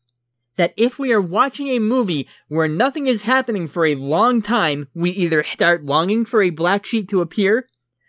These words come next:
or we refer to it as a black sheet movie. And I just know at some point I am going to drop the phrase in this podcast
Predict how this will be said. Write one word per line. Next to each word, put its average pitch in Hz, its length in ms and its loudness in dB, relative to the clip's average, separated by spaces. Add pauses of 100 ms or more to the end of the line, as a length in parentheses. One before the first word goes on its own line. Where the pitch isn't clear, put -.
(480)
or 190 160 4
we 220 160 2
refer 247 420 0
to 208 180 2
it 190 160 2
as 175 220 0
a 202 80 6
black 180 380 -2
sheet 190 280 -2
movie. 170 460 0 (1040)
And 196 320 0
I 180 120 2
just 208 280 0
know 277 240 4
at 160 160 -4
some 285 300 0
point 202 400 0 (100)
I 175 80 -2
am 175 160 0
going 208 280 2
to 226 80 -4
drop 170 360 -2
the 208 100 -4
phrase 226 440 0 (100)
in 214 320 0
this 214 460 0 (300)
podcast 170 720 -4